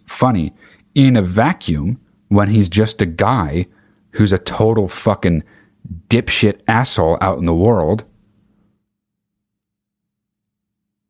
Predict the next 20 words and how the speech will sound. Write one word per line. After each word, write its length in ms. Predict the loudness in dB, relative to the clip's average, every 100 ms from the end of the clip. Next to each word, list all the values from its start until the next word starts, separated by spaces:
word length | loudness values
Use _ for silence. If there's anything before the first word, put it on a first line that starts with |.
| _ _ _ _ _ _ _ _ _ _
But 120 | 0
his 180 | 2 0
foray 460 | 0 2 4 4 4
into 180 | 2 0
politics 640 | 0 0 0 -2 -2 -4
from 320 | -2 0 0
birtherism 600 | 2 0 2 2 4 4
on 240 | 4 4 2
up 140 | 2
to 80 | 2
now, 460 | 4 4 0 -6 _
birtherism 680 | -2 0 2 2 2 0 0 0
on 180 | 0
up 100 | 0 0
to 80 |
now, 380 | 0 2 0 -6 -12 _ _ _ _ 0
is 160 | 2
a 40 | 0
fucking 460 | 0 -4 0 0
disaster, 680 | 2 2 0 -2 -4 -4